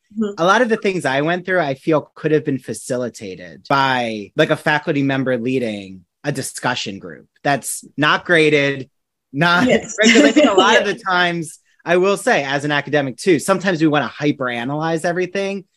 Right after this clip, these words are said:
Speaker 2: And it's like, "No, no, no." Sometimes we just need a coffee and have, like, a Starbucks chat.
Speaker 1: Yeah,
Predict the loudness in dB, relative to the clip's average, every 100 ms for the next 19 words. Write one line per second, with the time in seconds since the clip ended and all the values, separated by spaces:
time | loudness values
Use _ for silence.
0 | _ _ -2 2 2 4 4 4 4 2
1 | -2 -10 _ _ 0 0 2 0 0 -4
2 | -4 0 0 0 2 2 2 2 2 2
3 | 0 -2 0 -2 -4 -4 0 2 0 -8
4 | -12 -14 -12 -6 -6 -6